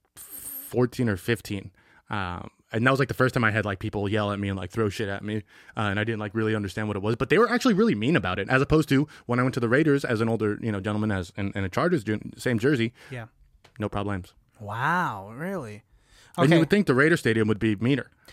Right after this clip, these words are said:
Speaker 2: That's what the stereotype is about Raiders fans, right?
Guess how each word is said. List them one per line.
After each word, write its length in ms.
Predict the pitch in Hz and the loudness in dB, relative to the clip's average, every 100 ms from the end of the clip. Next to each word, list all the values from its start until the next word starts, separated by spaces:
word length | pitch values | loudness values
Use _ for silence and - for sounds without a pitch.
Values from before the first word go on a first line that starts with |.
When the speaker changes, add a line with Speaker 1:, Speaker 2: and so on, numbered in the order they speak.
| - _ | -20 _
Speaker 2:
That's 220 | 214 226 | 4 4
what 280 | 254 277 269 _ | 4 4 2 _
the 180 | 165 185 | 0 2
stereotype 840 | - - 202 208 190 180 175 156 | 2 0 2 4 2 2 0 0
is 260 | - 156 131 | 0 0 0
about 260 | 117 127 107 | -2 -2 -2
Raiders 360 | 113 107 98 - | -6 -6 -10 -12
fans, 340 | - - 107 | -16 -18 -12
right? 280 | 107 117 | -8 -8